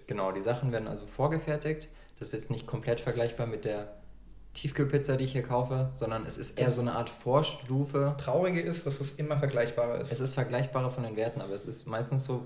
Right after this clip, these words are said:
Speaker 1: ich meine, die Tiefkühlpizza ist fertig, die muss nur noch erwärmt werden.
Speaker 2: Mhm.
Speaker 1: Da ist es oft auch so, dass es einfach nur irgendwelche Teilzutaten sind,
Speaker 2: Ja.
Speaker 1: was das aber nicht weniger schlimm macht. Also als ich mal vor einem halben Jahr eine Dokumentation dazu gesehen habe, bin ich tatsächlich aus allen Wolken gefallen, jetzt nicht,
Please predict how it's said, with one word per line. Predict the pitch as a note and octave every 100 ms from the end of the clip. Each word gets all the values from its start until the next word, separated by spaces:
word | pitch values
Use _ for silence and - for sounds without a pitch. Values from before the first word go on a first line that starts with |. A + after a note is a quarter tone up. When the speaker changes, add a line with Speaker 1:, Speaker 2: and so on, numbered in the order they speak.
| -
Speaker 1:
ich | -
meine, | A#2 A2+
die | -
Tiefkühlpizza | C3+ C3 C3+ A2+
ist | G#2+
fertig, | - A#2+ A2 -
die |
muss | A2+ -
nur | A2
noch | -
erwärmt | G2 A2+ C3+
werden. | G#2 -
Speaker 2:
Mhm. | D#3+ F3 - -
Speaker 1:
Da | A#2 C3
ist | C#3
es | -
oft | C3+ C3
auch | C3
so, | C3 B2+
dass | A#2 A#2+
es | A#2+
einfach | A#2+ B2+ B2+
nur |
irgendwelche | A2 A2 G#2+ -
Teilzutaten | - B2+ C#3+ C#3 - B2+ A#2+ A2+ G#2+
sind, | G#2 B2 C3+ -
Speaker 2:
Ja. | C3+ A#2 D3+
Speaker 1:
was | A#2 A#2
das | C3+ -
aber | A#2+ A#2
nicht | A#2 A2+
weniger | A2 G#2+ G2+
schlimm | A2 G#2
macht. | F2+ - - - _ _ - - -
Also | A2+
als | B2+ C3
ich | G3+ -
mal | F3 F3
vor | E3+
einem | C3 C3
halben | C3+ C3+
Jahr | B2+
eine | A#2+
Dokumentation | A#2+ A#2+ A2+ A2 - B2
dazu | A#2+ A#2+
gesehen | A2+ G#2 G#2+ G#2+ - -
habe, | A2+ A2+
bin | A2 G#2+
ich | G#2+ - -
tatsächlich | - G#2+ A2 G#2+ - - -
aus | -
allen | - G#2 G2+
Wolken | G#2 C3+
gefallen, | G#2 - G2+
jetzt | G2+ -
nicht, | B2 D#3+ -